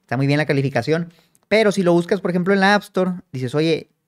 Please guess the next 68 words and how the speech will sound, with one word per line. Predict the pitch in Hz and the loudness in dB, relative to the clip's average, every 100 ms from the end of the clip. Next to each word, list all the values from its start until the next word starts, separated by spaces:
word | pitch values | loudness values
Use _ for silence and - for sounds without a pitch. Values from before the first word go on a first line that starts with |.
| - | -6
tiene | 139 151 | -4 -2
tres | 147 156 | -4 -6
punto | - 156 156 | -6 -6 -2
ocho, | 156 175 160 - | -2 -2 -8 -6
menos | 170 185 | -4 -2
calificación, | 190 170 165 156 196 214 | 0 0 0 0 2 0
son | 202 190 | 0 0
nomás | 196 | 0
novecientas, | 196 196 170 202 208 220 - - | 0 -2 -2 -4 -4 -6 -6 -2
pero | 117 | 0
¿por | 113 117 | 0 -4
qué | 123 | -4
tendrá | 131 139 139 | -2 0 0
menos | 135 131 135 147 | -2 -4 -4 -4
calificación?". | 147 139 135 127 131 151 | -4 -4 -4 -4 -4 -4
Entonces | - _ _ 170 | -8 _ _ -2
yo | |
me | 180 | -2
puse | 180 190 | 0 0
a | |
leer | 185 175 | 4 4
algunas | 185 190 196 | 2 2 0
reseñas | 190 175 190 180 180 - - | 0 -2 -2 -2 -6 -8 -6
y | |
dije, | 143 | -2
"A | 143 | -2
ver, | |
pues, | 143 139 | -2 0
¿cuáles | 147 | 2
son | 170 | 2
las | 180 | 0
reseñas | 165 156 165 151 | 0 -2 -2 -2
malas? | 151 175 196 170 | -2 -2 -4 -4
Las | 127 | -4
de | 127 | -2
una | 147 | -2
estrella". | 165 - 175 175 170 _ | -2 0 0 0 -6 _
Y | 117 113 | -8 0
veo | 123 143 | 0 2
que | |
son | 156 156 | 0 -2
muy | 170 175 | 0 2
viejas, | 170 214 180 | 2 0 -2
son | 180 | -2
de | 175 | 0
dos | 170 | 0
mil | 160 | 0
veintiuno, | 175 175 185 202 196 196 | -2 -2 0 0 0 0
dos | 151 | -2
mil | 156 | -2
veintiuno | 165 180 180 | -2 -2 0
había | 170 | 0
otra | 160 175 | 0 0
de | |
dos | 160 | 0
mil | 165 175 | -2 0
veinte, | 190 190 202 - | 0 0 -4 -6
donde | 113 113 110 113 | -2 0 2 0
básicamente | - 135 127 143 | 0 0 0 0
como | 147 135 | -2 0
que | 131 | 0
ahí | 127 | 0
no | 139 | 0
se | 156 | -2
podía | 143 131 | 0 2
abrir | 147 | 2
la | 156 160 | 0 0
cuenta | 190 196 190 196 | 0 0 -2 -6